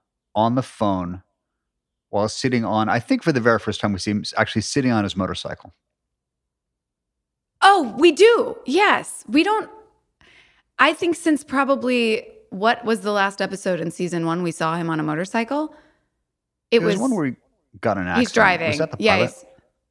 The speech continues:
Speaker 2: yeah, maybe. Yeah, so we don't see him on his motorcycle that often, but I wonder at this point if he was like, "Yeah, I'm gonna sit on it, but I'm not gonna <laughs> ride it."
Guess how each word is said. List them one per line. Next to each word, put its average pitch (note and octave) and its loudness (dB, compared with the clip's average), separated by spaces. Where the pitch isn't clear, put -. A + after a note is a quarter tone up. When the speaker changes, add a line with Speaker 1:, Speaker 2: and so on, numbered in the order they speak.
Speaker 2:
yeah, F#3 -2
maybe. E3 -4
Yeah, E3+ 2
so - -8
we A3+ 0
don't C#4+ 0
see C4+ -2
him A#3+ 0
on G#3 -4
his G3+ -4
motorcycle F3+ -4
that E3 0
often, D#3+ -2
but F#3 2
I G3 2
wonder B3 2
at A#3 -2
this G#3+ -4
point F#3+ -4
if F3 -6
he F#3 -4
was F3 -6
like, F3+ -2
"Yeah, F3 0
I'm G3+ 0
gonna B3 0
sit A3+ -2
on D#3+ -2
it, - -10
but E3 -2
I'm E3 -2
not F3 -2
gonna G3+ -4
<laughs> - -
ride A3 2
it." - 2